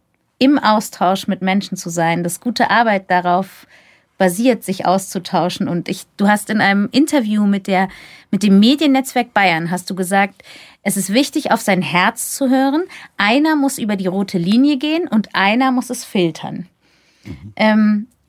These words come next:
Speaker 1: muss es immer so sein, dass der eine die Ideen hat und der andere es kontrolliert, oder kann man das auch so im Wechselspiel machen?
Speaker 2: Mhm.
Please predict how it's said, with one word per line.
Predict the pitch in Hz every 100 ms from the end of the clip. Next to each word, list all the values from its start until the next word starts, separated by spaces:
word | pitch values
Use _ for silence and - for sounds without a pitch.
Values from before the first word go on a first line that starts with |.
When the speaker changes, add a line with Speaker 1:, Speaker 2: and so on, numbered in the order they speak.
| _ _ _ _ _
Speaker 1:
muss | 214 285 294
es | 330
immer | - 277 285 240
so | 208
sein, | 220 214 214
dass | 208 208
der | 208
eine | 185 214 196
die | 190
Ideen | 175 202 208
hat | 196
und | 180
der | 180 165
andere | 202 196
es | 180
kontrolliert, | 196 175 190 285 339
oder | 254
kann | 240 240
man | 240 220
das | 214
auch | 208
so | 208 214
im | 202 190
Wechselspiel | 202 - 180 - - 175 160
machen? | 165 160 160 175 180 _ _ _ _
Speaker 2:
Mhm. | 92 104